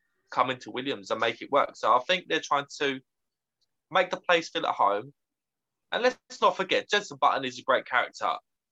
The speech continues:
I certainly miss having him on the grid. I've, you know, I always enjoy seeing him appear on, um, Sky Sports. He gets on well with people throughout the grid. A very likeable guy.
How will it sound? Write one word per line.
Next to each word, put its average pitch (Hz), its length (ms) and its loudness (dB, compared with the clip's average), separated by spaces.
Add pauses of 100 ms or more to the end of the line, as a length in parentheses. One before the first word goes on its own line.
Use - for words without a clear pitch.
(320)
I 214 160 4 (200)
certainly 147 260 0
miss 135 160 -8
having 123 220 -4
him 107 120 -10
on 104 80 -14
the 98 80 -16
grid. 110 240 -8 (180)
I've, 139 120 2 (100)
you 143 80 -6
know, 135 220 2
I 101 80 0
always 151 340 0
enjoy 135 320 -4
seeing 127 300 -6
him 117 180 -12 (100)
appear 117 380 -6
on, 110 180 0
um, 107 240 -2
Sky - 280 -2
Sports. 104 340 -8 (220)
He 104 80 -12
gets - 320 -4
on 131 140 -6
well 127 200 2
with 123 160 -8
people 117 300 -10
throughout - 260 0
the 107 60 -14
grid. 110 200 -10
A 113 40 -20
very 170 200 0
likeable 117 400 -2
guy. 139 200 4